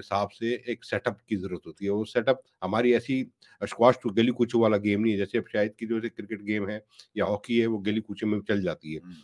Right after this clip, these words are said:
Speaker 1: مگر اسکواش کے لیے ایک پرٹیکولرلی آپ کو ایک سیٹ اپ چاہیے ہوتا ہے، ایک فیسلٹی چاہیے ہوتی ہے۔ جب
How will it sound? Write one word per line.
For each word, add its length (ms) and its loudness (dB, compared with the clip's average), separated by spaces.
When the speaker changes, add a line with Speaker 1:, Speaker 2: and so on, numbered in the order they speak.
Speaker 1:
مگر 180 -4
اسکواش 460 2
کے 100 -4
لیے 120 -2
ایک 220 -6
پرٹیکولرلی 600 0
آپ 240 0
کو 60 2
ایک 140 -2
سیٹ 220 -4
اپ 140 -4
چاہیے 220 -6
ہوتا 180 -6
ہے، 60 0
ایک 100 -6
فیسلٹی 340 0
چاہیے 220 0
ہوتی 160 -8
ہے۔ 40 -12
جب 140 6